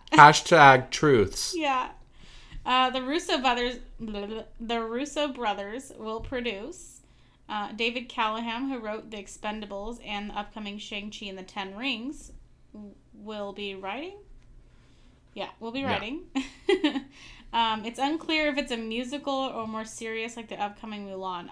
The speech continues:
Speaker 1: I don't think the original was a musical, so I doubt it would be.
Speaker 2: Uh, I think it had musical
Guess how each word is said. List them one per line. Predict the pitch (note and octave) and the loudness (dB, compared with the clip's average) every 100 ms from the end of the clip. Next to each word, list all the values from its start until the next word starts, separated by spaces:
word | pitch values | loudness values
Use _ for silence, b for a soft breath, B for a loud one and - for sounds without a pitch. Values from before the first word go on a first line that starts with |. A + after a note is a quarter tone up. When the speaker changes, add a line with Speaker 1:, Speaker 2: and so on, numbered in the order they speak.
| - | -8
Speaker 1:
I | G#3 A#3+ C#4 D4 D4 B3+ | -2 0 0 0 -4 -4
don't | C4 C4 | -6 -4
think | C#4 C4 | -6 -6
the | A#3 | -8
original | A3 G#3+ G3+ | -8 -6 -6
was | F#3+ F#3+ | -6 -8
a | |
musical, | F#3+ F#3 G3 D#3+ | -10 -12 -12 -14
so | - F3+ | -12 -8
I | F3+ G3+ | -8 -6
doubt | G3 F#3 | -4 -6
it | - | -6
would | F3 E3+ | -12 -12
be. | C#2+ - - - - - - - - - - | -14 -16 -18 -20 -20 -20 -20 -20 -20 -20 -12
Speaker 2:
Uh, | - C#3+ C#3+ C3+ | -4 -2 0 -2
I | G2+ | -2
think | D3 A#3+ | -2 -2
it | |
had | D3 A2 D#2+ - | -4 -4 -6 -8
musical | G2+ E2+ E2 D#2 C#2+ | -6 -4 -6 -8 -10